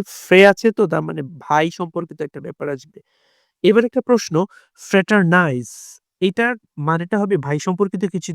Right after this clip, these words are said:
হবে অবশ্যই। এখন ফ্র্যাটার্নাইজ শব্দটা কোন part of speech? এটা কি নাউন, এটা কি অ্যাডজেক্টিভ, এটা কি ভার্ব, নাকি, নাকি হচ্ছে, আহ, অ্যাডভার্ব? সেটা আপনারা কমেন্ট সেকশনে জানাবেন। এবার আমরা আরো কিছু রুট ওয়ার্ড আমরা জানবো।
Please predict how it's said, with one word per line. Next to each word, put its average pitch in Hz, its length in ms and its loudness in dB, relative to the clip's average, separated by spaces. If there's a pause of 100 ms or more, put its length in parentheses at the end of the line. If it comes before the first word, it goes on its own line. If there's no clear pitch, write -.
হবে 139 160 -4
অবশ্যই। 139 400 -8 (260)
এখন 170 300 -2
ফ্র্যাটার্নাইজ 202 480 0
শব্দটা 185 440 -2
কোন 254 180 2
part 170 240 2
of 139 100 -6
speech? - 360 -12 (380)
এটা 160 160 -4
কি 151 80 -2
নাউন, 170 400 4
এটা 165 180 -4
কি 165 120 -6
অ্যাডজেক্টিভ, 160 540 -2
এটা 147 180 -6
কি 151 140 -8 (120)
ভার্ব, 185 400 4
নাকি, 156 220 -2 (840)
নাকি 156 340 0
হচ্ছে, 180 300 -2 (160)
আহ, - 180 -8 (180)
অ্যাডভার্ব? 139 400 2
সেটা 165 240 -4
আপনারা 196 200 0
কমেন্ট 147 300 0
সেকশনে 139 320 -4
জানাবেন। 131 420 -4 (2750)
এবার 220 300 4 (160)
আমরা 202 300 0
আরো 202 260 6
কিছু 233 220 -4
রুট 175 240 -2
ওয়ার্ড 208 180 2
আমরা 156 160 -8
জানবো। 143 360 -12